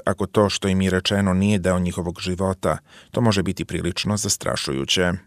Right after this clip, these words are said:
Ali kada jednom odlučimo da se promenimo,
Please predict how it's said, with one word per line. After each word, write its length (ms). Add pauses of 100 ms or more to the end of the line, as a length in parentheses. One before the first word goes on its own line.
(680)
Ali 160
kada 200
jednom 360
odlučimo 480
da 80
se 140
promenimo, 680